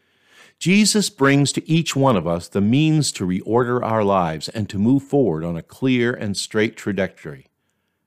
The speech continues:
It's ours to receive. But first, we do need to answer Jesus' question.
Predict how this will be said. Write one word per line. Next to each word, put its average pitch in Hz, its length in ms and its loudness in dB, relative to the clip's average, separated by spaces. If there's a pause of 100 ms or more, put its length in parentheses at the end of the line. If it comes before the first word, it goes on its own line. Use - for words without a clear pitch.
(260)
It's 98 160 -8 (100)
ours 175 360 2
to - 140 -4
receive. 113 720 -2 (920)
But - 120 -20
first, - 520 2 (840)
we 180 160 2
do 196 160 4
need 107 220 4
to 113 100 0
answer 110 320 -2
Jesus' 95 420 -4
question. 87 500 -6